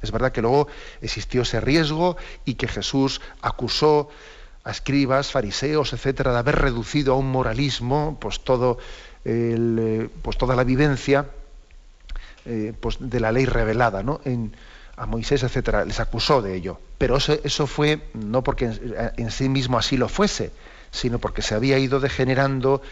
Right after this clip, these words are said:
y poco a poco se había ido olvidando lo sustancial, que, que no era otra cosa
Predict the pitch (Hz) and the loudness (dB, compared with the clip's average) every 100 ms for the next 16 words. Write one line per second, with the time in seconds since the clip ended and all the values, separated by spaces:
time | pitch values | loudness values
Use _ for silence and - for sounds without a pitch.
0 | - - - 120 143 139 143 131 139 143 | -18 -14 -8 -6 -2 0 0 0 0 0
1 | 127 123 135 139 135 131 135 131 143 139 | 0 2 2 2 2 2 0 2 2 0
2 | - 127 - 120 110 131 131 127 - - | -2 -6 -4 -4 -4 0 2 0 -4 -16
3 | - - - - - 98 - 104 131 - | -18 -18 -18 -14 -8 -8 -8 -14 -12 -6
4 | 104 117 120 120 - 120 135 | -2 0 0 0 0 0 0